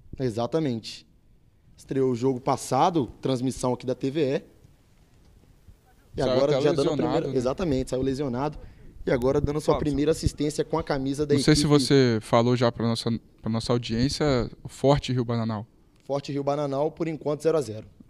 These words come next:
Speaker 2: É, então o C T E vai
Speaker 1: Vai assumir nessa segunda
Speaker 2: Segunda
Speaker 1: colocação.
Speaker 2: colocação, né?
Speaker 1: E vem mudança aí, né, Vitor?
Speaker 3: Exatamente, Robson. Vai entrar o camisa vinte e um do Porto Vitória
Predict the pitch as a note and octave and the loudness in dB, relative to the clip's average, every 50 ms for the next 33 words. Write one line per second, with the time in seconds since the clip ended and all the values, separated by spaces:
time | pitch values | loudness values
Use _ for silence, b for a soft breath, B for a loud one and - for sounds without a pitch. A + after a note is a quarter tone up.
0 | _ - - G#2+ G2+ G#2 G2+ - - G#2 G#2 A2 A#2 A#2+ - - B2 A#2 - - | _ -8 -6 -4 -2 -2 -4 -4 -2 -2 -2 0 -2 -2 -2 0 -2 0 2 2
1 | A#2 A2+ A#2 A#2+ B2 B2+ B2+ C3 C#3 C3+ B2+ B2 - _ _ - _ _ _ _ | 2 2 2 2 0 2 2 2 2 2 0 -4 -8 _ _ -20 _ _ _ _
2 | _ _ _ _ _ _ - B2+ B2+ C3 - - - D#3+ C#3 C3 C3+ C#3 C#3 - | _ _ _ _ _ _ -8 -4 -4 -4 -4 -4 -6 -4 -4 -4 -4 -4 -6 -6
3 | D#3+ D3 - D3 C3+ C#3 C#3 C#3 - D3 D3+ A#2+ A#2 B2 D#3 C3 B2 B2 B2 C#3 | -8 -8 -8 -8 -8 -8 -6 -4 -2 0 0 0 0 0 0 0 -2 -2 -2 -2
4 | C#3+ - - B2+ A#2 A#2 A#2 C#3 C3 D3 F3 G#3 A3+ F#3 F#3 G3 G3+ - A3 G3 | -4 -4 -4 -6 -6 -4 -4 -2 0 0 0 0 2 4 4 4 4 4 4 4
5 | F3 E3+ F3 E3+ C3+ C3+ B2+ - - A2 - - - - - - - - - - | 6 6 4 4 4 2 0 0 -2 -6 -6 -8 -18 -20 -20 -20 -20 -20 -20 -20
6 | - - - - - - - b b b b b b - D3 C#3+ B2+ A2 B2 D#3+ | -16 -10 -10 -10 -10 -10 -20 b b b b b b -6 -4 -4 -2 -2 0 0
7 | E3+ D#3+ - C#3 B2+ B2+ B2 A#2 - C3+ C#3 C#3 B2+ A2+ - - C3 B2 A#2 A2 | 0 0 0 -2 -2 -2 -6 -6 -2 0 2 2 0 0 -4 -8 -8 -6 -2 0
8 | C#3 D3 - D3+ E3+ E3 - E3+ E3+ F3 F3 D#3+ F3 F#3+ E3+ C3+ - - D#3+ G#3 | -2 0 0 0 0 0 2 0 0 0 -2 0 0 0 0 -2 -4 -4 -2 -2
9 | A#3 A#3 - G3+ G3+ A3 G3+ G3+ F3+ C#3+ - G3+ A3 A3+ G#3 - - G3 C#3+ D3 | -2 -2 -2 -2 -2 0 2 0 0 0 2 2 2 2 2 2 -2 -4 -2 -4
10 | C3+ - F3+ D#3 E3+ F3+ F#3+ F#3 | -4 0 2 4 4 4 2 0